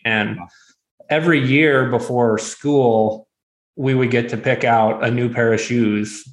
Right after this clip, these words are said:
Speaker 1: Uh, that would be our shoes for the school year. And that was, that was kind of a, a really big deal for, for me and my siblings, because,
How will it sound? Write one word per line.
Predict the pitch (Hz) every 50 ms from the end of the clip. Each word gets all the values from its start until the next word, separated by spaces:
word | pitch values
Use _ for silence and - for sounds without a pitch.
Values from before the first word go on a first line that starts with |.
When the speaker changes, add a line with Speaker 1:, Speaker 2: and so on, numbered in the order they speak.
| - -
Speaker 1:
Uh, | 117 113 104 101 104
that | 113 117
would | 117 113
be | 117 113
our | 110 110 117 117
shoes | 117 - - 139 135 135 113 113 -
for | - 113 107
the | 110 107
school | 104 - - - 127 135 127 113
year. | 110 107 107 104
And | 101 107
that | 110 113 113
was, | 110 104 101 101 - - _ _ - - - - _ _
that | 135
was | 139 135
kind | 139 151 143 139
of | 131 113 120
a, | 117 107 104 107 - -
a | 117 110 110
really | 110 117 131 131 131 123 117
big | 117 123 120 104 120
deal | 120 123 123 123
for, | 120 - - 107 104 101 98 -
for | - - 110 107
me | 107 107 107
and | 113 113 107
my | 107 104
siblings, | 104 - 113 110 107 110 107 101 107 104
because, | - - 107 113 - 110 110 107 104 - -